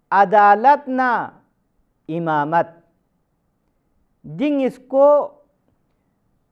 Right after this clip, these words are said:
مذہب امامیہ س-، دے بھی قائل یوت۔ سنیونی مکتب کنی نا مکتب چی سا عدل کن قائل یوت دول مکتب معتزلہ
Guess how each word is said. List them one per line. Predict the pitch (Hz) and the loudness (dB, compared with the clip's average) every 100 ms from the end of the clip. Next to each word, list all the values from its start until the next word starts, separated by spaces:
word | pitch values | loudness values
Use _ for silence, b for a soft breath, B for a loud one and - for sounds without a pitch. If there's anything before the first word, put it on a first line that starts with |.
| _ _ _ | _ _ _
مذہب | 156 180 202 208 202 220 262 269 233 | -14 -4 0 0 0 0 0 0 -2
امامیہ | 208 208 202 208 226 262 247 | -4 -2 -2 -2 0 0 0
س-، | - _ _ | -4 _ _
دے | 165 170 226 | -8 -2 -2
بھی | 226 | -2
قائل | 226 180 196 214 | 0 2 2 -2
یوت۔ | 190 151 _ _ _ _ _ _ _ _ _ _ _ _ _ _ _ | -6 -6 _ _ _ _ _ _ _ _ _ _ _ _ _ _ _
سنیونی | 240 254 294 320 311 | -4 -2 -2 -4 -2
مکتب | 269 254 269 269 269 | -2 -2 -2 -2 -4
کنی | 269 262 | -6 -4
نا | 254 | -4
مکتب | 233 190 - 262 - | -4 -6 -2 -4 -4
چی | 247 247 _ _ _ | -14 -14 _ _ _
سا | _ 247 240 240 - | _ -2 -2 -4 -2
عدل | 240 262 269 247 | 0 0 -2 -6
کن | 240 247 | -6 -6
قائل | 233 202 202 233 | 0 2 2 0
یوت | 233 226 | -4 -6
دول | 190 165 202 208 | -10 -6 -2 -2
مکتب | 190 170 - 214 | -2 -6 -4 -4
معتزلہ | 202 175 165 143 151 151 175 | -4 -6 -8 -6 -6 -4 -2